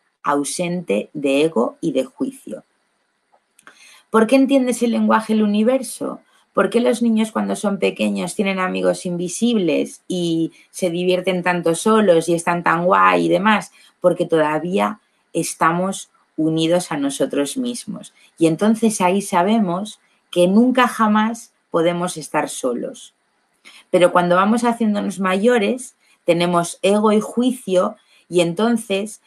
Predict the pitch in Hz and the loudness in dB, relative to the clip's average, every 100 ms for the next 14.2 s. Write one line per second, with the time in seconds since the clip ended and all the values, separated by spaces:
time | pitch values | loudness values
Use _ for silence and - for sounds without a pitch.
0 | _ _ - - 240 240 208 208 233 233 | _ _ -20 -2 2 2 2 2 2 0
1 | - 196 - 165 156 175 202 220 214 196 | 0 -2 0 0 0 0 0 0 0 0
2 | 190 208 214 214 190 190 190 190 185 175 | 0 0 0 0 0 0 -2 -2 -2 -2
3 | - 220 214 180 180 - - - - 160 | 0 -2 2 0 0 -6 -20 -20 -2 0
4 | 156 165 175 175 202 196 139 139 202 220 | 0 0 -2 -2 -6 -4 -6 -2 2 2
5 | 240 220 208 202 190 185 185 190 220 220 | 4 2 2 0 -4 -4 -6 -2 -2 0
6 | 190 196 190 - _ _ - 151 151 156 | -2 -2 -6 -16 _ _ -8 -2 -2 0
7 | 208 220 214 - 170 170 - - _ _ | 2 4 2 0 -4 -4 -14 -20 _ _
8 | _ _ _ - 170 175 170 170 165 151 | _ _ _ -8 0 2 2 0 -2 -2
9 | 147 143 139 - 139 123 - - - - | 0 -2 -2 -4 -6 -6 -6 -10 -18 -20
10 | _ _ _ _ _ _ _ - 170 165 | _ _ _ _ _ _ _ 0 2 4
11 | 214 214 190 180 190 196 175 180 - 220 | 2 2 0 -2 0 0 0 -2 0 2
12 | 190 156 - - 170 180 180 175 170 185 | 4 2 -2 -6 -2 0 0 0 0 -2
13 | 151 - 147 143 160 160 151 - 214 208 | -2 0 2 2 4 2 0 0 2 4
14 | 139 - | 2 -2